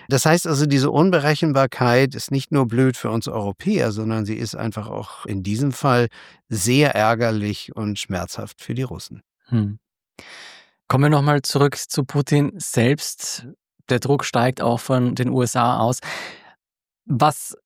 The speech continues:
Speaker 2: sich wahrscheinlich viele fragen ist, worauf wir schon hinspielen die ganze Zeit, ist, was passiert, wenn Putin tatsächlich sterben sollte? Und so wie Sie das für mich beschrieben haben, gibt es keinen eindeutigen Nachfolger oder Nachfolgerin,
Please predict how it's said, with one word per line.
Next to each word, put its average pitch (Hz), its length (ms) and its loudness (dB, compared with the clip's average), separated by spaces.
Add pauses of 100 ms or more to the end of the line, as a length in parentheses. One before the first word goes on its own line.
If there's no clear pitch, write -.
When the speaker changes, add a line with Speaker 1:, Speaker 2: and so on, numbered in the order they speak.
(240)
Speaker 2:
sich - 280 0
wahrscheinlich 151 300 2
viele 170 220 4
fragen 127 420 0
ist, 139 380 -2
worauf 135 480 0
wir 139 60 2
schon 135 340 2 (180)
hinspielen 143 880 2
die 139 60 4
ganze 123 260 0
Zeit, 120 380 0
ist, - 280 -2
was 120 320 0
passiert, 135 500 0
wenn 123 460 0
Putin 139 300 0
tatsächlich 120 480 0
sterben 117 380 -2
sollte? 117 500 0 (560)
Und 135 420 2 (200)
so 160 340 2
wie 156 140 6
Sie 160 160 2
das 151 180 2
für 156 140 2
mich 160 180 2
beschrieben 160 480 0
haben, 139 240 2
gibt - 220 -4
es 139 180 0
keinen 135 300 2
eindeutigen 123 840 0
Nachfolger 143 520 2
oder 117 80 2
Nachfolgerin, 120 800 2